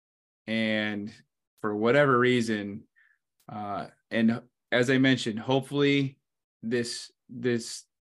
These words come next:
these teams having a year under their belt can make Bristol, uh, at least on the concrete this fall, a better race. But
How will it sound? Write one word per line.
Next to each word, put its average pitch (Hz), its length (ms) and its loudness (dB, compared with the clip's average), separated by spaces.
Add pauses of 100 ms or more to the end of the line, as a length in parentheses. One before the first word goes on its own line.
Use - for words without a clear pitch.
(380)
these 127 200 -2
teams 160 280 0
having 139 320 2
a 117 40 2
year 123 280 2
under 120 220 0
their 110 160 -2
belt 107 580 -4 (520)
can 117 180 0
make 117 260 0 (100)
Bristol, 117 800 -2 (360)
uh, 104 280 -6 (220)
at 117 140 0
least 120 200 -2
on 117 60 -2
the 107 80 -4
concrete 110 760 -4 (220)
this 110 160 -6
fall, 107 280 -4
a 101 80 -4
better 98 220 -6
race. 98 300 -6
But 101 300 -6